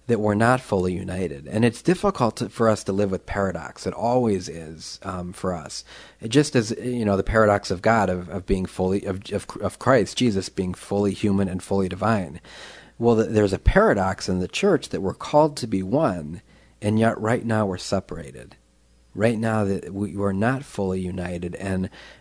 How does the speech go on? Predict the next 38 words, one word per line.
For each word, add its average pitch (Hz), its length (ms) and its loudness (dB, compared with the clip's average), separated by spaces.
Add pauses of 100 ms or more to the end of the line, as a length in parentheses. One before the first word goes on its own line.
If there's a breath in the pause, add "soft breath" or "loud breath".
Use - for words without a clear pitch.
and, 98 280 -2
and 101 160 -2
the 95 60 0
Holy 123 220 4
Spirit 101 380 2
is 110 240 -2
working 104 400 2
to - 100 -4
bring 101 280 2
us 95 120 -2
together 95 560 0
as 92 220 -8
one. 92 460 0
So 107 320 2 (260 loud breath)
the 165 160 2
ucat 135 360 2
says, 110 340 4
"In 107 180 2
word 147 260 8
and 110 160 4
deed 120 200 6
we 110 180 4
must 107 300 2
obey 101 320 2
Christ, 131 580 2
who 104 140 2
expressly 135 560 0
wills 98 540 0 (320 loud breath)
that 95 240 -4
they 117 280 0
may 110 260 2
all 95 280 0
be 92 160 -2
one." 82 500 -8
So 107 200 0
as 104 100 0
he 104 80 0
says, 95 480 0